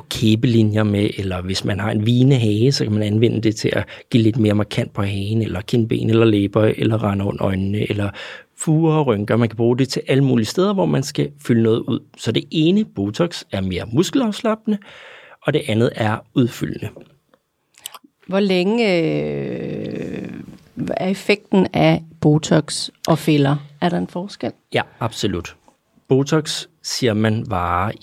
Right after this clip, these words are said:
Speaker 1: i tre til fire måneder, nogle gange længere, og filler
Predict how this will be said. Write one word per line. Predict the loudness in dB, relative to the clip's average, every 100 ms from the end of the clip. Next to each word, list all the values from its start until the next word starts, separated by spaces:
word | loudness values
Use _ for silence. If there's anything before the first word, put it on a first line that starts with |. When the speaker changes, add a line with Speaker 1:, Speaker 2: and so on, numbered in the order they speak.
| -10
Speaker 1:
i | -10 -10 _ -6
tre | -6
til | -6 -8
fire | -4 0
måneder, | 2 4 2 0 -2 -6 _ _ 0
nogle | 2 2
gange | -2 -4 -4
længere, | -2 0 0 -2 -8 -12 _ -20 _ _ _ 0
og | 0 0
filler | -2 0 2 0